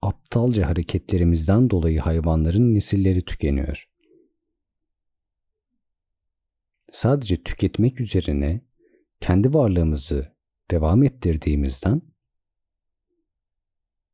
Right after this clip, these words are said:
her şeyi yok olma eşiğine getirmiş durumdayız. Başlattık,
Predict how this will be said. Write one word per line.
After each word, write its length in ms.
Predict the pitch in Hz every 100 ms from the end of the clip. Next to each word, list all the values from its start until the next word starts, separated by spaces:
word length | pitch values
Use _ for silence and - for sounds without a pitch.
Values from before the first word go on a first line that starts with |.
| _ -
her 140 | 160
şeyi 220 | - 107
yok 200 | 104 -
olma 300 | 98 92 95
eşiğine 420 | 101 - - 82 80
getirmiş 480 | 78 78 73 -
durumdayız. 640 | 71 71 71 69 - - _ _ _ _ _ _ _ _ _ _ _ _ _ _ _ _ _ _ _ -
Başlattık, 840 | 110 - 151 135 - 147 -